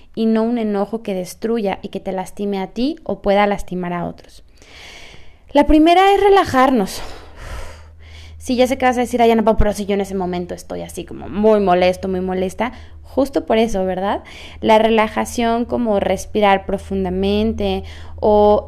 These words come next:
técnicas, por ejemplo, como la imaginería, que es como tratar de ir a un escenario en tu mente como más tranquilo, como hacer como una pausa en ese momento.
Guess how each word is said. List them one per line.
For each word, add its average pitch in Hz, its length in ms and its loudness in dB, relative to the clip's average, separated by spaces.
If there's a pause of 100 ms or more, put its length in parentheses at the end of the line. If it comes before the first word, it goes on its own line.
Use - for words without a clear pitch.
técnicas, 226 540 -2
por 202 180 -10
ejemplo, 202 540 -4
como 190 300 -4
la 185 400 -2
imaginería, 196 1080 -2 (300)
que 202 120 -2
es 196 140 -6
como 202 240 -6
tratar 190 480 -2
de 208 80 -2
ir 202 100 -2
a 196 60 -2
un 190 100 -4
escenario 185 440 -6
en 185 80 -6
tu 180 100 -10
mente 180 300 -6
como 175 240 -8
más 175 280 -8
tranquilo, 196 880 0
como 180 240 -8
hacer 185 300 -6
como 185 300 -4 (360)
una 226 520 2
pausa 196 540 4
en 180 120 -2
ese 185 220 -6
momento. 180 640 -2